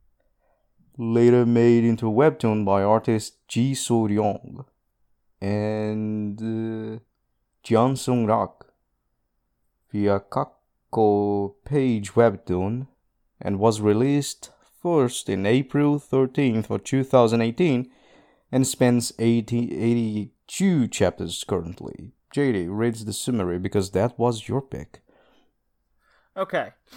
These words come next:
Speaker 2: Uh, yeah, so just a little background on Solo Leveling. Um, it's arguably, next to Tower God, the,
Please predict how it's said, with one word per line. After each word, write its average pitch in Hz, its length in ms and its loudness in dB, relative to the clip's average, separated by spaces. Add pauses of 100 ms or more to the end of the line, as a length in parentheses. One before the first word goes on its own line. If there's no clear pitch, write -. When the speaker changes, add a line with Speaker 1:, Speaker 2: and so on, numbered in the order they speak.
(560)
Speaker 2:
Uh, 147 440 0 (440)
yeah, 160 300 0
so 156 160 -10
just 143 220 -12
a - 20 -12
little 135 120 -6
background 131 460 0
on 120 100 -6
Solo 131 460 -2
Leveling. 190 760 -2 (260)
Um, 117 500 -2 (460)
it's 143 180 -6
arguably, 143 960 -2
next 135 360 -4
to 139 180 -6
Tower 139 360 0
God, 123 400 0
the, 117 360 -12